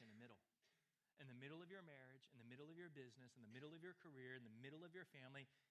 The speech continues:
you gotta bring God back. So how do we do that? Well, let me give you three principles that we as a church are very, very passionate about.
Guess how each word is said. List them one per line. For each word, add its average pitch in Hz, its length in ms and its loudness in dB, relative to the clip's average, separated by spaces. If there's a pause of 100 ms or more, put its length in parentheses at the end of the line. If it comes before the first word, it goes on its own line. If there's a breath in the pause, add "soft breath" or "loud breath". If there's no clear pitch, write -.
you 139 80 -4
gotta 180 240 2
bring 165 240 -4
God 180 240 0
back. 95 160 0 (320)
So 139 160 -4
how 208 160 4
do 196 80 0
we 185 80 2
do 185 160 0
that? 131 160 2
Well, 151 80 -4
let 202 160 2
me 208 80 -2
give 208 80 -2
you 190 160 -2 (160)
three 185 240 0
principles 143 560 -8
that 135 80 -6
we 156 160 2
as 143 160 -2
a 139 160 -6
church 156 320 -2 (560 loud breath)
are 120 80 0 (160)
very, 170 240 6
very 151 320 2
passionate 143 400 0
about. 117 240 0